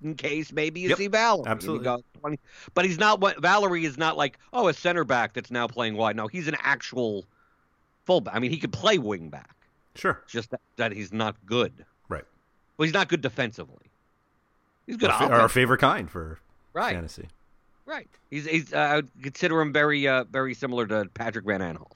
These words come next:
Speaker 2: Mm-hmm.
Speaker 1: Right? Someone
Speaker 2: Yep.
Speaker 1: who's really not good.
Speaker 2: <laughs>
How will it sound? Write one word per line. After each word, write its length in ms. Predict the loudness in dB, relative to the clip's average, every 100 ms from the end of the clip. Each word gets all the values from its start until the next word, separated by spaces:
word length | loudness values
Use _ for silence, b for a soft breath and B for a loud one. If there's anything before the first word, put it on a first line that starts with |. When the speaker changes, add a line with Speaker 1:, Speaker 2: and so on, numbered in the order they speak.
| -4
Speaker 2:
Mm-hmm. 220 | 0 0 -2 _ _ _ _ -2
Speaker 1:
Right? 220 | 0 -2 -8 _ _ _ _ _ _ _ _
Someone 260 | 2 4
Speaker 2:
Yep. 80 | 2
Speaker 1:
who's 100 | 0
really 360 | 2 2 4 2
not 320 | 0 -2 -4
good. 280 | -8 -8 -14 _ -4
Speaker 2:
<laughs> 1200 | -2 -4 -8 -14 -16 -18 -6 0 0 -2 -4 -4